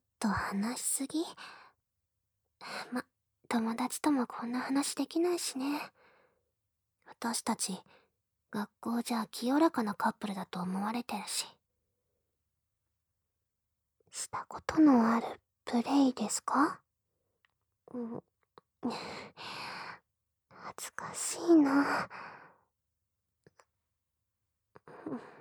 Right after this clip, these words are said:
うんと、フェラー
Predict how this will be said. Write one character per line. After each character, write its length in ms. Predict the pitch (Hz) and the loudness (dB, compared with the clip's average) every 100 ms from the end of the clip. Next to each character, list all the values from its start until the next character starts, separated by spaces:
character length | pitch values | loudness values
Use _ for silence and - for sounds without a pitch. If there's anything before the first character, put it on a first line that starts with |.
| - - - | -20 -20 -4
う 60 | 254 | 0
ん 60 | 247 - | 0 -2
と、 100 | - 240 240 - - - - - - - - - _ _ _ _ _ _ _ _ _ - - _ _ _ - - - | -6 0 0 2 0 0 -4 -8 -8 -10 -14 -20 _ _ _ _ _ _ _ _ _ -20 -20 _ _ _ -20 -16 -4
フ 60 | |
ェ 140 | - 330 | 4 8
ラ 340 | 320 285 - | 10 8 4
ー 120 | - | 2